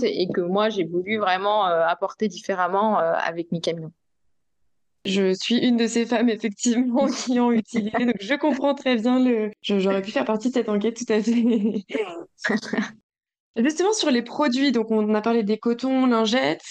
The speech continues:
Speaker 2: Quelle est un peu la gamme de produits disponibles aujourd'hui ?
Speaker 1: Alors, donc, il y a les accessoires, euh, visage, donc plusieurs formats, parce que comme il y a plusieurs rituels, chaque rituel est unique. Donc, il y a le carré démaquillant,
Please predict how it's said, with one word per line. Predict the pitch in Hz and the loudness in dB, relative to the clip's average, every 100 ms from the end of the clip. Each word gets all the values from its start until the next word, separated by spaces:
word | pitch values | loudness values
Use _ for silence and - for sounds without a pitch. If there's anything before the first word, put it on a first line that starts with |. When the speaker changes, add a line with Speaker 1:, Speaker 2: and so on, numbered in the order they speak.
| - | -6
Speaker 2:
Quelle | - 233 | 0 2
est | |
un | 233 | 2
peu | 226 240 | 2 0
la | |
gamme | 220 226 226 | 2 2 2
de | 226 | 0
produits | - 233 220 | -2 -2 0
disponibles | 214 - 220 220 214 | -2 0 0 2 2
aujourd'hui ? | 202 202 196 208 - - _ _ _ _ _ _ _ - | 2 2 0 -2 -4 -8 _ _ _ _ _ _ _ -2
Speaker 1:
Alors, | 226 208 196 | 0 2 2
donc, | 214 214 214 | 0 0 0
il | |
y | 233 | 0
a | 202 | 2
les | 202 196 196 196 | 2 2 2 0
accessoires, | 262 262 247 247 240 220 220 | -2 -2 -2 0 0 2 0
euh, | 185 180 180 | 2 2 2
visage, | 175 220 202 214 359 - | 2 0 2 0 0 -4
donc | 196 196 - | -4 -4 -2
plusieurs | 269 247 247 | 0 0 0
formats, | - 214 208 214 | -2 0 2 2
parce | 214 170 - | 0 -4 -6
que | 185 - | -8 -2
comme | 202 208 185 185 _ _ _ | 0 0 0 -2 _ _ _
il | 196 | 0
y | |
a | 196 175 | 2 0
plusieurs | - 196 185 196 | -2 -4 0 0
rituels, | 196 202 196 196 196 | -2 -4 -2 0 0
chaque | 190 208 - | -2 -6 -6
rituel | 202 - 190 | -8 -2 0
est | 180 - | -2 0
unique. | 180 226 277 - | 0 2 0 -4
Donc, | 196 202 202 | -2 -2 0
il | 214 | 2
y | |
a | 208 202 196 208 | 2 2 0 0
le | 240 | 0
carré | 240 226 220 | 0 0 0
démaquillant, | 202 190 190 - 196 | 0 0 -2 -2 0